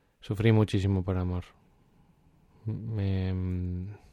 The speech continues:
e-, era lo que necesitaba, creo.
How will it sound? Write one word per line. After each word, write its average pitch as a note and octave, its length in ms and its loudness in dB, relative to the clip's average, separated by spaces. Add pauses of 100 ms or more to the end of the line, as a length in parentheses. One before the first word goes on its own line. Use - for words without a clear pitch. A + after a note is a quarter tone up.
(2750)
e-, A#2 300 -2
era B2+ 100 0
lo C3 140 4
que - 80 -4
necesitaba, F#2 600 -2
creo. F2+ 360 -4